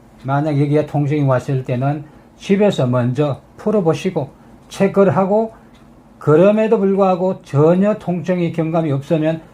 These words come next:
그때는 병원에 가셔야 됩니다. 그런데 조금이라도 통증이 줄게 되면, 어, 병원에 가지 않고 여러분들 스스로가 풀게 되면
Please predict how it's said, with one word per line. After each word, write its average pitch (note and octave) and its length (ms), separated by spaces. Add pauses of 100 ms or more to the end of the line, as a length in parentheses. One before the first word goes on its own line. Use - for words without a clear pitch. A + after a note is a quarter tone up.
(160)
그때는 F3 440
병원에 D3 400
가셔야 C3+ 380
됩니다. G#2+ 320 (580)
그런데 G3+ 500 (420)
조금이라도 G3 920 (100)
통증이 F3 520
줄게 E3+ 380
되면, E3 360 (840)
어, C3 180
병원에 D#3 340
가지 D3+ 280
않고 C#3+ 460 (220)
여러분들 D3 600
스스로가 G3 760 (260)
풀게 G#3+ 340
되면 E3 420